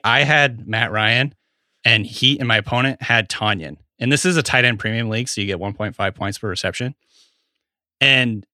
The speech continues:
I didn't even, I wasn't even paying attention until he had, like, two touchdowns. I was like, "Oh shit, like, this is actually gonna be close." I ended up winning by six, even though I, I went into the game up thirty with Matt Ryan, <laughs> and he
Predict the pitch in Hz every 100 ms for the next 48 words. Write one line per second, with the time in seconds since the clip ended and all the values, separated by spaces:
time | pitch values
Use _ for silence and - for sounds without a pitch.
0 | _ _ - 190 190 147 131 175 160 127
1 | 123 123 110 143 127 110 120 110 120 113
2 | 107 - 123 120 - 107 101 98 123 -
3 | - 135 92 107 107 - 131 151 123 123
4 | - 139 120 120 110 - 143 127 - 127
5 | 196 220 123 120 143 139 113 107 107 101
6 | - - - - 120 - - - _ _
7 | _ _ _ _ - 135 147 139 131 117
8 | - 131 127 151 175 185 185 135 143 139
9 | 113 - 139 160 - - - 175 180 147
10 | 104 98 - 143 165 175 156 156 127 139
11 | 139 - 117 - 131 - - 220 - -
12 | 208 - 214